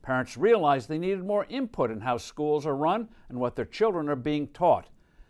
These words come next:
They were appalled at how the unions kept schools closed when there was no scientific justification. This has given the school choice movement a powerful thrust that ultimately promises to get our education system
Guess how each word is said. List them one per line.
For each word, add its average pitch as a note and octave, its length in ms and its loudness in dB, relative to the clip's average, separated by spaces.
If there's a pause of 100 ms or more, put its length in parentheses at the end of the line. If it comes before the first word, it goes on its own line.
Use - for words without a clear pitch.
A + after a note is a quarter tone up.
(220)
They G#3+ 100 -4
were A3 200 6
appalled B3+ 500 6
at E3 120 0
how D3+ 180 4
the C#3 100 -4
unions D3+ 380 -4
kept - 280 -4
schools C#3 380 -6
closed C#3+ 500 2 (220)
when G#3+ 160 -8
there G3+ 80 -4
was F3+ 160 -6
no G3 240 4
scientific D3+ 800 -4
justification. C3+ 920 -4 (760)
This C4 160 -4
has A#3 120 -6
given F#3+ 320 -2
the D#3+ 80 -4
school F3+ 320 -2
choice D#3 460 -4
movement D3 340 -2
a C#3+ 80 0
powerful F#3+ 580 0
thrust - 540 0 (300)
that A2 240 -6
ultimately F#3+ 420 2
promises C#3 540 -2
to C3 140 -6
get B2 160 0
our B2+ 80 0
education C#3+ 680 -4
system C#3 460 -4